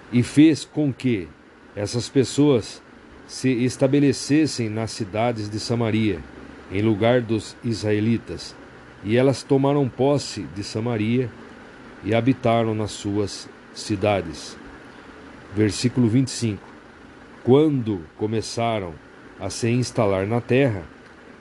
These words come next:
esses povos não cultuavam a Yahvé, e este mandou,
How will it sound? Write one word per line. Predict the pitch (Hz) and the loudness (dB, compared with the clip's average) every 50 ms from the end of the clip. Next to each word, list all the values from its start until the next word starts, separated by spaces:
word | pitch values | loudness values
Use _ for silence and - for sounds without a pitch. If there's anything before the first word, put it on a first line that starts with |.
| - | -6
esses | 117 117 - - 135 - | -6 -4 -4 -4 -6 -8
povos | - - - 131 143 151 160 151 127 120 107 - - - | -8 -2 2 4 4 4 4 2 -2 -4 -8 -8 -10 -8
não | 127 113 120 147 165 180 | -4 -2 0 0 0 -2
cultuavam | 151 - - 165 143 160 143 127 123 131 131 120 110 110 107 98 98 | -4 -6 -6 -4 0 2 2 2 4 2 2 0 -2 -4 -4 -4 -4
a | 107 | -2
Yahvé, | 113 117 113 104 90 82 98 98 92 82 76 - - - - - - - - - - - - | 0 0 0 -2 -2 -4 -4 -4 -4 -6 -12 -16 -20 -20 -20 -20 -20 -20 -20 -20 -20 -12 -6
e | 98 101 113 131 | 0 2 4 4
este | 131 123 - - | 4 2 0 0
mandou, | 135 135 127 120 113 117 131 139 135 120 101 | 2 2 2 2 2 2 4 4 4 2 0